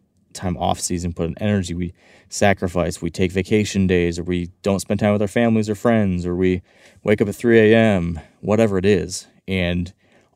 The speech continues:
all that builds up, builds up, builds up. And you've got this, like, weight, or this thing in your chest that feels like, "I'm supposed to get this thing done. It's finally here. Oh my God, I have to,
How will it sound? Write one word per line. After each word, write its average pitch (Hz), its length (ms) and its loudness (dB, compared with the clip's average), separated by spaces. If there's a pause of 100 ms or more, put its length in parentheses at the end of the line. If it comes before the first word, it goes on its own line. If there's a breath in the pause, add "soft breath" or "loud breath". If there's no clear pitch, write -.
all 101 260 4
that 90 320 -2
builds 90 400 2
up, 90 240 -2
builds 92 320 -2
up, 87 200 -4
builds 92 280 -2
up. 95 160 -2
And 90 100 -4
you've 90 120 -4
got 95 200 -4
this, 90 220 -6
like, 85 200 -6 (320 soft breath)
weight, 104 360 2 (160)
or - 200 -10
this 90 240 -6
thing 123 260 2
in 101 100 4
your 92 100 0
chest - 360 -4
that 87 100 -8
feels 92 280 -2
like, 92 100 -6
"I'm 90 100 -8
supposed - 440 2
to 113 60 -4
get 107 220 -2
this - 160 -6
thing 107 180 2
done. 110 220 2
It's 104 140 -2
finally 104 300 0
here. 107 180 2
Oh 107 60 4
my 104 140 2
God, 104 220 0
I 107 40 0
have 107 260 0
to, 101 120 -6